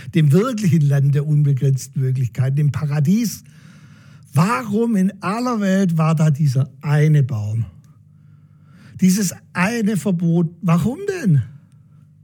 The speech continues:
Ich werde euch keine Antwort geben. Dürft in euren Kleingruppen drüber reden, warum der eine Baum dort sein musste. Die Frage ist nicht, ob wir Gottes Anweisungen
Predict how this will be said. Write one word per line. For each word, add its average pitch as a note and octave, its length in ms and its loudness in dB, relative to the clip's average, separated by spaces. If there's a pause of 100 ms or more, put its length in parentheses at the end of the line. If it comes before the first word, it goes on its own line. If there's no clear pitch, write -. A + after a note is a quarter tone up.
(460)
Ich - 140 -10
werde F3 160 0
euch D#3 100 0
keine D#3+ 300 0
Antwort F#3 400 -2
geben. C3 400 2 (560)
Dürft D3+ 220 -2
in E3 120 -2
euren D3 300 0
Kleingruppen D#3+ 720 0
drüber C3+ 340 0
reden, D#3 520 2 (460)
warum C#3+ 380 2
der D#3 200 -2 (100)
eine F#3 360 0
Baum D#3+ 380 2
dort C#3+ 200 2
sein C3 380 0
musste. B2+ 440 0 (1700)
Die F#3+ 80 4
Frage A3 400 -4
ist G#3 300 -4
nicht, B3+ 340 -2
ob F#3 180 -4
wir F#3+ 160 2
Gottes G#3 380 -2
Anweisungen E3+ 1160 2